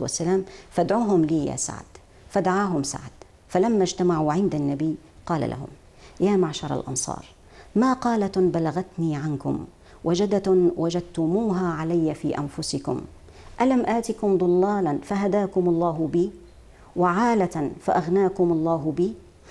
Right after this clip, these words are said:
وأعداءً فألف الله بين قلوبكم؟ قالوا: 'بلى والله،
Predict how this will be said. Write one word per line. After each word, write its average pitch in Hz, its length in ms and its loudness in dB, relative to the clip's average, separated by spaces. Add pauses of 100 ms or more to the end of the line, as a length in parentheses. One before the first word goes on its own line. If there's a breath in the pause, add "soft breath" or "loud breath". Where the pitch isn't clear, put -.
(280 loud breath)
وأعداءً 185 800 2
فألف 214 580 -2
الله 175 380 -2
بين 170 220 0
قلوبكم؟ 180 680 -2 (480)
قالوا: 185 280 -2
'بلى 170 240 -2
والله، 151 600 -6